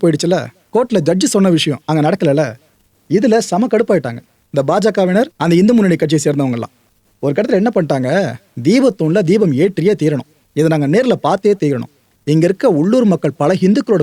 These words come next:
பெரிய கனவு இதுதான், பல கால கனவு இதுதான், அதை நிறைவேத்தி கொடுங்க, நாங்க ஏத்தன அலோ பண்ணுங்கன்ட்டு." இந்த பதினாறு கால் மண்டபம் இருக்குல்ல, அதுக்கு அருகில் அமர்ந்து கண்டன கோஷங்களை எழுப்ப ஆரம்பிச்சிட்டாங்க.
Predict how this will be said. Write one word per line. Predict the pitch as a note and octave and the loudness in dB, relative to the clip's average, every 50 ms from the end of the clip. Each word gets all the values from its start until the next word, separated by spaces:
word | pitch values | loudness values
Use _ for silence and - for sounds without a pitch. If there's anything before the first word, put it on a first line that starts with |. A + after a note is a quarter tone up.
| C3 | 0
பெரிய | - D3+ E3 A3+ A#3+ | 0 0 0 0 0
கனவு | - F#3 F#3 G3+ F#3+ | 0 0 2 2 2
இதுதான், | E3 F3+ G3+ A#3 G#3 D3 A2 A2+ - - | 2 2 2 2 0 -2 -4 -8 -10 -6
பல | - B2 D#3+ G3+ | -2 0 0 0
கால | G3 G#3+ G#3 A3+ | 0 0 0 0
கனவு | - G3 F#3 F#3+ F#3+ | 0 0 0 2 2
இதுதான், | F3 F#3 G3+ A3+ G3+ | 2 2 2 0 0
அதை | D3 C#3 | 0 0
நிறைவேத்தி | E3+ A#3+ D#4 D#4+ A3 B3 F#3 | 0 0 0 0 -2 -2 -2
கொடுங்க, | F3+ E3 D#3 C#3 A#2+ A#2 - | -2 0 -2 -2 -4 -6 -4
நாங்க | C#3+ D#3+ E3 D#3 | -2 0 2 2
ஏத்தன | F#3 B3 A#3+ - | 2 2 2 0
அலோ | G3+ F#3+ F#3+ G#3+ G3+ | 0 0 0 0 0
பண்ணுங்கன்ட்டு." | - E3 E3 F3+ A3+ C#4 - - C3 A2+ - _ _ _ _ _ _ _ _ _ _ | 0 -2 -2 -2 -2 -4 -4 -4 -6 -6 -10 _ _ _ _ _ _ _ _ _ _
இந்த | - - - - | -4 -4 -4 -2
பதினாறு | - E3 G#3+ C#4+ D#4 C4+ | 0 0 0 2 0 0
கால் | G3+ A3 F#3+ | 0 0 0
மண்டபம் | E3+ D#3+ E3+ G3 F3 F3 C#3+ | 0 0 0 0 0 0 0
இருக்குல்ல, | B2+ C3+ C#3 E3 D3+ B2 C3 - _ - | -2 -2 -2 -2 -2 -4 -8 -14 _ -6
அதுக்கு | - C3+ D#3 E3+ - E3 | -4 -2 -2 0 0 0
அருகில் | E3 G#3+ A3 A#3+ | 0 0 2 2
அமர்ந்து | G3+ E3 D#3 D#3 C#3+ B2+ C#3 F3+ - F#3 | 2 2 0 0 -2 -2 -2 -2 -2 0
கண்டன | F#3 A3+ C4+ B3+ | 0 0 2 2
கோஷங்களை | F#3 F3+ E3+ - E3 F#3+ F#3+ | 2 2 0 0 0 2 2
எழுப்ப | F#3+ G3+ G#3 G3 E3+ | 2 2 2 0 -2
ஆரம்பிச்சிட்டாங்க. | D3+ C3+ C3 - - B2+ B2 B2 | -2 -2 -6 -6 -8 -10 -10 -12